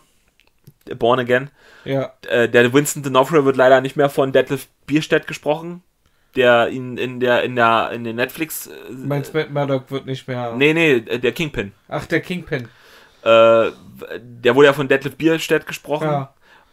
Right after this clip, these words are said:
Speaker 1: Und der hat sich aber jetzt zur Ruhe gesetzt.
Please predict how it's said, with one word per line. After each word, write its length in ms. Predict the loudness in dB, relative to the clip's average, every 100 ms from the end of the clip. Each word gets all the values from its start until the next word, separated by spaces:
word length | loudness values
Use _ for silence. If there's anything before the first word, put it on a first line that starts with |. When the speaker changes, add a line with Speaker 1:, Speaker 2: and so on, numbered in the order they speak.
| _
Speaker 1:
Und 640 | 0 0 -2 -8 -16 -6
der 240 | 2 2 2
hat 260 | 0 -2
sich 80 | 0
aber 120 | 0
jetzt 140 | 0 -2
zur 120 | -4
Ruhe 160 | -2 -2
gesetzt. 500 | 0 -2 -4 -16